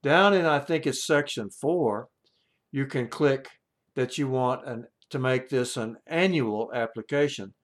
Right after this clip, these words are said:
so that every election that happens in Texas this year will be a vote by mail election for you. If you click annual application, you may not realize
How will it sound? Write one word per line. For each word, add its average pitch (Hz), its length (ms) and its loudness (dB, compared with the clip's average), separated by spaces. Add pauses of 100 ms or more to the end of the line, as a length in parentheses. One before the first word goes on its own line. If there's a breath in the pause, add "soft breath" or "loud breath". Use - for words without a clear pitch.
(220)
so 170 280 0
that 147 360 2
every 208 560 2
election 147 760 -2
that 117 200 -4
happens 147 480 -2
in 135 160 -6
Texas 147 600 -6
this 135 360 -8
year 107 380 -2 (180)
will 120 560 4 (100)
be 127 380 2
a 113 160 0
vote 120 320 0
by 117 200 -4
mail 110 520 -4 (420)
election 117 540 -4
for 104 280 -6
you. 107 280 -2 (580)
If 135 200 -4
you 135 140 -2
click 208 520 2
annual 156 500 0
application, 110 960 -2 (460)
you 104 160 -4
may 151 260 4
not 104 280 0
realize 104 720 -6